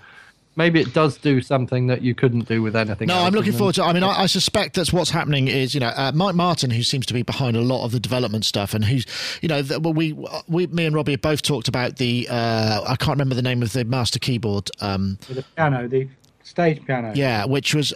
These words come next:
Speaker 2: uh,
Speaker 1: Oh, yeah.
Speaker 2: massively overspecified. I mean, the review I did, I, I really miss having that around 'cause A, just having a massive keyboard with, uh, aftertouch and big keys. Did it have aftertouch? Maybe it didn't.
Speaker 3: Yeah.
Speaker 2: Yes,
Speaker 3: Yeah,
Speaker 2: it
Speaker 3: yeah,
Speaker 2: did.
Speaker 3: yeah.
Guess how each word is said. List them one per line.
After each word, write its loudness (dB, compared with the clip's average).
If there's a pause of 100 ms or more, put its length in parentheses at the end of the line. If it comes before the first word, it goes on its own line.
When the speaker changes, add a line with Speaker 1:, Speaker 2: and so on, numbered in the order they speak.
Speaker 2:
uh, -2
Speaker 1:
Oh, 4
yeah. 8
Speaker 2:
massively 2
overspecified. 0
I 2
mean, 2
the 4
review 2
I 2
did, 0
I, 2
I 2
really 4
miss 2
having 2
that 0
around 2
'cause 2
A, 2
just 0
having 0
a 0
massive 0
keyboard 0
with, -4
uh, -8
aftertouch -4
and -2
big -4
keys. -2 (260)
Did -6
it -4
have 0
aftertouch? -4
Maybe -2
it -10
didn't. -6 (280)
Speaker 3:
Yeah. 4 (160)
Speaker 2:
Yes, 0
Speaker 3:
Yeah, 2
Speaker 2:
it 2
Speaker 3:
yeah, 2
Speaker 2:
did. 0
Speaker 3:
yeah. -2